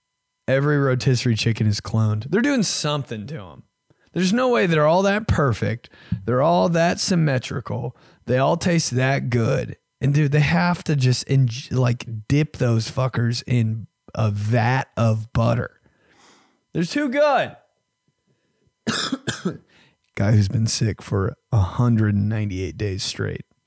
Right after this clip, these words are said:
and won't go get it checked out because it takes too long. Starbucks makes you more tired. Liquid I V changes the color of your pee to make it darker, so you keep drinking it and buying it.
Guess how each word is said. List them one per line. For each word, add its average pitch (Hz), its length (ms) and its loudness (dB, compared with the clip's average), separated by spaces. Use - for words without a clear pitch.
and 104 300 -2
won't 98 320 -2
go 104 140 -2
get 95 140 -6
it 90 120 -6
checked - 300 -4
out 92 160 -4
because 104 300 -4
it - 180 -10
takes - 380 -8
too 110 140 -6
long. 104 340 -8
Starbucks 120 500 -2
makes 117 220 0
you 113 80 2
more 110 160 2
tired. 117 500 2
Liquid 117 380 2
I 110 160 4
V 107 220 2
changes 113 680 0
the 110 80 0
color 113 180 0
of 107 60 0
your 101 140 0
pee 117 140 -2
to 117 60 -2
make 107 180 -2
it 107 80 -6
darker, 113 320 -2
so 113 100 -4
you 107 140 -4
keep 117 180 -6
drinking 113 420 -4
it 90 40 -4
and 101 140 -6
buying 104 300 -2
it. 104 160 -4